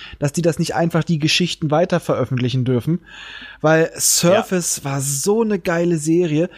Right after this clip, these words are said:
Speaker 1: die sie auch wieder so einen, so einen Aufbau hatte wie so ein Buch und sich Zeit gelassen hat und dann dieses Ende der letzten Folge der ersten Staffel oder le-,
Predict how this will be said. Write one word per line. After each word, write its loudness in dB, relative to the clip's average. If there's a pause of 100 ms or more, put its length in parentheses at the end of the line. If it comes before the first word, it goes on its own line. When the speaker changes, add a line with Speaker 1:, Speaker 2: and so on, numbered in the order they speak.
(240)
Speaker 1:
die 2
sie -2
auch 0
wieder 2
so 0
einen, -2
so 2
einen 0
Aufbau 2
hatte 0
wie 0
so 2
ein 2
Buch 0 (500)
und -2
sich -2
Zeit 0
gelassen -2
hat -2
und -2
dann 2
dieses -2
Ende 0
der 2
letzten 0
Folge 2
der 0
ersten 0
Staffel 0
oder 0
le-, 2